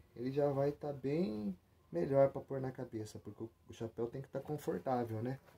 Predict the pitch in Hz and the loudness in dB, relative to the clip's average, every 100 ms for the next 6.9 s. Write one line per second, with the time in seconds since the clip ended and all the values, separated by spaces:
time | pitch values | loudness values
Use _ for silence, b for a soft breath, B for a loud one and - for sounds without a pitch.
0 | B B 113 113 107 95 117 113 - - | B B -4 0 2 2 2 2 -2 0
1 | 196 214 180 156 131 - 131 117 107 - | 0 2 2 4 2 4 6 6 2 -6
2 | 202 147 85 - - - - - - - | -2 0 -2 -10 -20 -20 -20 -18 -14 -14
3 | - - _ _ _ - - - - - | -14 -20 _ _ _ -14 -14 -14 -20 -20
4 | _ - - - _ - 95 131 120 _ | _ -18 -16 -18 _ -10 -4 -2 -4 _
5 | _ _ _ - _ - - - - 110 | _ _ _ -20 _ -20 -20 -14 2 4
6 | - - 95 104 117 110 110 123 | 4 -2 -8 0 2 2 2 -2